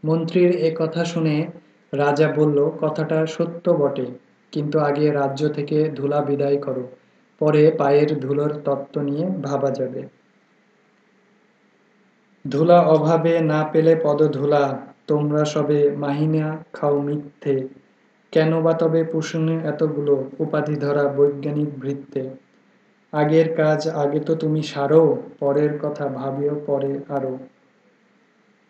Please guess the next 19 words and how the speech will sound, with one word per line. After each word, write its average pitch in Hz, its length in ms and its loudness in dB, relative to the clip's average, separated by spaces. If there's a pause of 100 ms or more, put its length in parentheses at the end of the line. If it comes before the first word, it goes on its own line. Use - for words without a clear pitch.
(1200)
রাজা 160 260 4
হবুচন্দ্র 165 760 4
মন্ত্রীকে 160 560 0
উদ্দেশ্য 156 540 0
করে 160 200 4
বলছে 147 400 0
যে, 135 240 -2 (500)
"পদধূলার 165 760 2
চিন্তা 160 420 0
তোমরা 156 360 2
করছো, 143 600 -4
অথচ 147 400 -4 (260)
এর 156 160 2
কোনো 160 280 -2
বিকল্প 151 480 0
উপায় 151 420 0
বের 147 340 2
না 143 300 -4
করে 139 340 -2